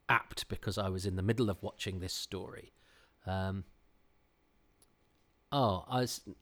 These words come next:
yeah, I, I quite like that the music sort of tied in <laughs> with, with Joe appearing at the window there.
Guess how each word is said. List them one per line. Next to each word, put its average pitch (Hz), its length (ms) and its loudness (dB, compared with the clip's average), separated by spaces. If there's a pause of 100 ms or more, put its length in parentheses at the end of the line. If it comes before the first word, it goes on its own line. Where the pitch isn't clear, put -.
(1400)
yeah, 151 360 4
I, 131 240 6
I 135 80 2
quite - 260 6
like 135 180 2
that 135 140 -4
the 127 60 -2
music 123 480 2
sort - 220 -2
of 117 120 -8
tied 117 300 4
in 117 160 4
<laughs> - 20 -8
with, 147 220 0 (140)
with 139 280 2
Joe 113 240 0
appearing 101 480 -2 (320)
at - 160 -6
the 110 80 0
window 95 360 2
there. 87 260 -4